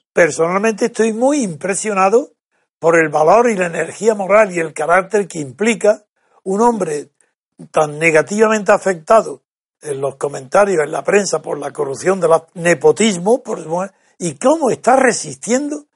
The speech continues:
hasta, eh, que hoy se sigue contando con su nombre como una alternativa. Y que,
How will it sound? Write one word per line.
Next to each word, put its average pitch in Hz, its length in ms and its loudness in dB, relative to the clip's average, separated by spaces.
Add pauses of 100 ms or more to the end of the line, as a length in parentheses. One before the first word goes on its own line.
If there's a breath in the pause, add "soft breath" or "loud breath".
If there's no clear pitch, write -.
(180)
hasta, 156 520 -2
eh, 185 180 -8
que 160 180 -6
hoy 262 280 4 (240)
se 147 220 -6
sigue 233 320 0
contando 226 560 -2
con 185 180 -8
su 156 160 -10
nombre 247 340 0
como 180 200 -8
una 247 140 -4
alternativa. 185 800 -6 (300 soft breath)
Y 165 220 -6
que, 240 360 0